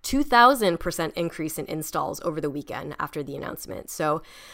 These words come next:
um, I don't know. I think this is, some of it is just to inform everyone that this is happening, and also for you, and maybe as a cautionary tale, that if you're using period tracking apps, to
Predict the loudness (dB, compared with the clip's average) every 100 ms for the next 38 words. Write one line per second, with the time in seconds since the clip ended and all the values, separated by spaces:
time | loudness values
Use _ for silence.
0 | -20 -20 0 6 6 6 6 8 10 8
1 | 6 2 2 2 -2 -2 4 8 8 6
2 | 4 -2 -2 -4 -4 0 2 2 4 4
3 | 2 0 -2 -4 -4 -10 -6 -8 -2 0
4 | 0 0 0 0 0 0 0 -2 -4 -4
5 | -4 0 0 0 -2 -2 -4 -8 -8 -8
6 | -8 -8 -8 -6 -4 -6 -8 -12 -10 -6
7 | -6 -6 -8 -8 -10 -8 -10 -10 -8 -8
8 | -8 -10 -8 -8 -8